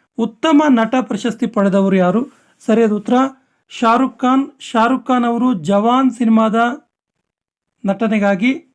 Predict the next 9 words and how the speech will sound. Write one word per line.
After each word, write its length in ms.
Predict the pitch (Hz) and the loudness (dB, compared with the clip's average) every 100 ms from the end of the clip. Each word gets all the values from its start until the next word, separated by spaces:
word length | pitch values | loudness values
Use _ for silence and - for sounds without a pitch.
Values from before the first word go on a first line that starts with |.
| _ _ _ _ _ _ _ | _ _ _ _ _ _ _
Best 300 | 247 262 - | -2 -2 -4
Act-, 540 | 254 233 226 _ 233 208 | 0 0 -2 _ -4 -4
Actor 300 | 226 220 196 | -2 -2 0
Award 220 | 196 214 | 0 0
ಟೂ 160 | 220 208 | 0 0
ತೌಸಂಡ್ 480 | 240 233 233 208 | 2 2 0 -2
ಟ್ವೆಂಟಿ 300 | - 208 202 | -2 -2 -2
ಫೋರ್ 280 | 202 220 214 | -4 -2 0
ಅನ್ನ 140 | 196 | 0